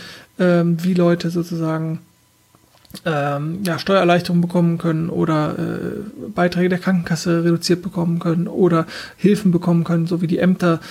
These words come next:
Ähm, da sind ganz viele Leute sicherlich, äh, die sehr, sehr viel arbeiten, äh, auf die sehr viel Arbeit zukommt. Äh, genau. Also, ähm,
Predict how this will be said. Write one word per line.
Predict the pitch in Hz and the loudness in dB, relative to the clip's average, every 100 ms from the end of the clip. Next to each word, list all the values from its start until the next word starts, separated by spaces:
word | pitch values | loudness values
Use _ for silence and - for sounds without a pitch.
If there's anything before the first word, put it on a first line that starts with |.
| - - - | -18 -16 -4
Ähm, | 175 170 175 | 0 0 0
da | 180 | -2
sind | 175 196 | 0 0
ganz | 190 180 | 2 2
viele | - 185 | 2 2
Leute | 170 170 | 2 0
sicherlich, | 160 170 170 165 - - - - _ | -2 -4 -2 -2 -6 -16 -20 -20 _
äh, | 180 170 165 | -2 -2 0
die | 175 175 | 2 2
sehr, | 165 196 | 4 4
sehr | 185 185 | 4 0
viel | - 233 | 2 2
arbeiten, | - 160 156 156 175 165 - - - _ | 2 0 -2 -2 -2 -4 -8 -20 -20 _
äh, | 180 | -2
auf | 180 - | -2 -4
die | 180 | 0
sehr | 180 180 | 2 2
viel | - 214 | 0 2
Arbeit | 190 165 165 | 0 0 -4
zukommt. | - 175 - - - - | -4 -2 -4 -8 -20 -8
Äh, | - - - - _ - | -8 -8 -16 -20 _ -2
genau. | 190 147 - - - - - - _ _ _ _ _ - - | 0 0 -2 -12 -20 -20 -20 -20 _ _ _ _ _ -10 -2
Also, | 202 254 196 175 170 175 | 4 4 4 0 0 2
ähm, | 233 226 226 226 220 220 | 4 6 4 2 0 -2